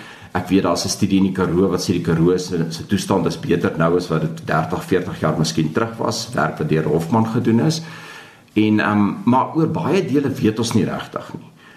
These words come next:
'n Verdere probleem wat ons nie weet nie, is dat baie geld word geïnvesteer, ehm,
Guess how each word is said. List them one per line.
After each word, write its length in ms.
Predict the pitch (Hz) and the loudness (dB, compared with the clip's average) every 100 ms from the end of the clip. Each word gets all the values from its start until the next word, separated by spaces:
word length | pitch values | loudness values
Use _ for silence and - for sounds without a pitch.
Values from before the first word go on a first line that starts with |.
| - | -6
'n 60 | 156 | -4
Verdere 440 | - 202 240 214 | 0 0 2 0
probleem 460 | - 95 76 76 73 | 0 -4 0 0 2
wat 160 | 78 | 0
ons 140 | 78 85 | -2 2
nie 180 | 113 165 | 2 2
weet 300 | 78 - - | 0 -2 -2
nie, 140 | - | -2
is 200 | 98 - | -2 0
dat 220 | 98 - - - - - _ _ _ | 0 0 -6 -16 -20 -20 _ _ _
baie 320 | 98 98 175 | 0 2 2
geld 400 | 165 160 156 - | 0 0 0 0
word 420 | 101 139 - - - - _ _ _ _ _ _ _ _ _ _ - - - | 2 2 0 -10 -20 -20 _ _ _ _ _ _ _ _ _ _ -20 -16 -6
geïnvesteer, 1120 | 104 78 85 82 - - 127 156 156 - - - | -2 0 2 0 -2 0 2 2 2 -2 -6 -2
ehm, 240 | 87 85 | 0 2